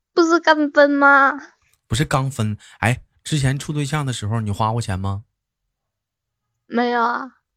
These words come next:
Speaker 2: 都男孩儿给你花钱？
Speaker 1: 对啊。
Speaker 2: 他都给你花啥钱了？钱儿都花哪儿了？<laughs> 嗯，嗯。
Speaker 1: 就，就吃饭、看电影什么的。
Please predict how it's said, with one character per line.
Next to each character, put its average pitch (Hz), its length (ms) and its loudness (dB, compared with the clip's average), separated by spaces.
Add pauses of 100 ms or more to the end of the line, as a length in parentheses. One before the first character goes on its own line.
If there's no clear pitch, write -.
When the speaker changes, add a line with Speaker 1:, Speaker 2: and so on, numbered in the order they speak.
(880)
Speaker 2:
都 117 120 -2
男 107 160 -4
孩 95 120 -6
儿 98 60 -6
给 95 40 -8
你 85 60 -10
花 80 200 -10
钱？ 80 260 -12 (1800)
Speaker 1:
对 240 220 -4
啊。 - 60 -14 (300)
Speaker 2:
他 - 120 -12
都 110 100 -8
给 110 100 -8
你 101 80 -12
花 92 200 -12
啥 85 180 -10
钱 80 240 -10
了？ 82 100 -12 (500)
钱 - 140 -10
儿 90 60 -4
都 - 80 -10
花 90 160 -10
哪 87 100 -12
儿 - 80 -16
了？ - 40 -20 (260)
<laughs> 262 1080 -2
嗯， 104 140 -10 (300)
嗯。 101 180 -6 (680)
Speaker 1:
就， 320 240 -2 (100)
就 320 220 -6
吃 285 360 -8
饭、 294 220 -2
看 277 240 -6
电 277 140 -4
影 240 200 -8
什 240 140 -12
么 226 140 -6
的。 226 240 -10